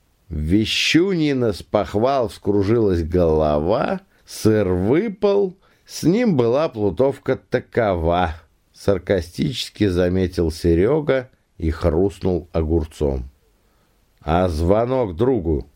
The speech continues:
не судьба было сделать? Спросил практичный Илья и потянулся к самоварному кранику. «Так вот», продолжил Фёдор,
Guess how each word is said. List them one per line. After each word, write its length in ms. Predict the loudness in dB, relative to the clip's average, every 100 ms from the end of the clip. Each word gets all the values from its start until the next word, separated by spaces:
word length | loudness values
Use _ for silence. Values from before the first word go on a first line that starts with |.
| _ -6
не 220 | -2 0
судьба 560 | 2 0 2 0 0 0
было 320 | 0 0 0
сделать? 640 | 0 2 2 0 -6 -14 _ _ _ _ _ _ _
Спросил 600 | -6 0 0 2 0 0
практичный 840 | 0 -2 -2 -4 -4 -2 0 2
Илья 440 | 2 2 2 0 -8 _ -4
и 80 | -2
потянулся 680 | 0 0 0 0 0 -2
к 80 | -4
самоварному 760 | -2 0 2 2 2 0 0 -2
кранику. 760 | -2 -2 0 -4 -8 -10 -12 -14 _ _ _ _ _ -4
«Так 200 | -2 2
вот», 500 | 2 2 0 -6 -20 _ _ -20 -6
продолжил 560 | -2 0 0 0 0 0
Фёдор, 460 | 0 0 0 -2